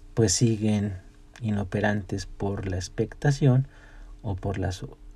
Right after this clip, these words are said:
o por la sorpresa, quedan prácticamente inmóviles. Sería la guerra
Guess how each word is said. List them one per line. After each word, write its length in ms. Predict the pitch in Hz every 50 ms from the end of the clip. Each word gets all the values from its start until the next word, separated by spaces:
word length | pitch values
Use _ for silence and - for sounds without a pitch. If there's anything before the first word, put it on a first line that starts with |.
| - - - - -
o 120 | 107 -
por 180 | - - 95 98
la 80 | 92
sorpresa, 640 | 92 - 107 95 92 - - 151 175 170 - 135 113
quedan 320 | - - 110 107 107 101
prácticamente 960 | 98 - - - 98 95 - - - - - 98 95 92 95 95 95 92 90 92
inmóviles. 1120 | 92 95 98 104 107 123 139 156 165 151 147 127 110 - - - - - - - - - - - - - - - - - - - - -
Sería 420 | - - - 110 98 104 107 117 123
la 160 | 123 123 127
guerra 500 | 120 120 127 123 117 98 92 92 104 -